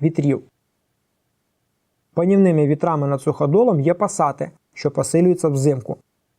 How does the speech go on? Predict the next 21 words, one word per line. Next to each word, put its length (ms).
Влітку 580
їм 240
на 120
зміну 320
приходять 460
вологі 440
екваторіальні 580
мусони, 480
що 200
дають 300
рясні 340
опади. 500
Північна 580
та 120
південна 520
околиці 580
материка 600
розміщені 600
у 160
субтропічних 680
широтах. 600